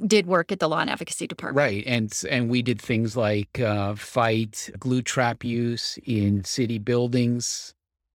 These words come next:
Speaker 2: We successfully negotiated an agreement with the San Francisco Housing Authority to allow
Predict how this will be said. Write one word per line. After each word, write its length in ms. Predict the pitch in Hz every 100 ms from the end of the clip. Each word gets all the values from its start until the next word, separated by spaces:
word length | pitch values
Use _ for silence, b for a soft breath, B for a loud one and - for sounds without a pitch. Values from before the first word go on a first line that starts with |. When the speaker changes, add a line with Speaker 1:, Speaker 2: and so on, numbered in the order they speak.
| _
Speaker 2:
We 640 | 117 117 110 107 101 107 131
successfully 840 | - - - - 120 - 131 120 110
negotiated 720 | 110 120 110 101 123 117 113
an 80 |
agreement 640 | 110 120 113 110 110 113 123
with 220 | 110 92
the 320 | 117 107 104
San 280 | - 117 110
Francisco 580 | 120 107 120 - - 107
Housing 520 | 104 117 123 123 123
Authority 580 | 110 131 120 117 117 113
to 240 | - 117
allow 360 | 107 107 107 104